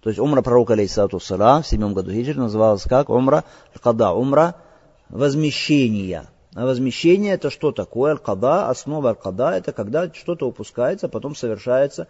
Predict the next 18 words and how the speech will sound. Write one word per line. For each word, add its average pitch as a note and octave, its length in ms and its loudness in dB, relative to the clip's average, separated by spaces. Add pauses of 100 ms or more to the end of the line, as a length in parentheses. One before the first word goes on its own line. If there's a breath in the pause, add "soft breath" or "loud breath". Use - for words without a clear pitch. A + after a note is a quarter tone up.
(140 soft breath)
когда A#2+ 160 -2
уходит A2+ 320 -2
время, C3+ 220 -4
совершается B2 600 -6
потом B2 240 -8
то, A#2 100 -8
что G#2+ 160 -12
было G#2+ 280 -8 (440 soft breath)
упущено, B2 520 -6
не B2 100 -4
совершено G#2+ 480 -6
вовремя. F#2+ 560 -4
Если F2+ 180 -12
человек, A2 240 -2
например, G2+ 360 -6
в - 20 -6
Рамадан G2 560 -4 (360 loud breath)
не A2+ 380 0